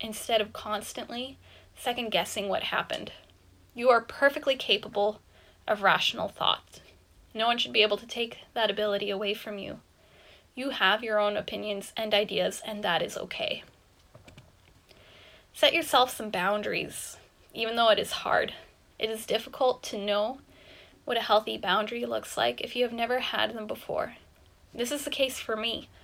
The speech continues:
I have a really hard time saying no to people in general.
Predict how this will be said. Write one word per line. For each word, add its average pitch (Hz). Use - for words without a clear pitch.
I 226
have 226
a 214
really 240
hard 233
time 202
saying 202
no 196
to -
people 214
in 202
general. -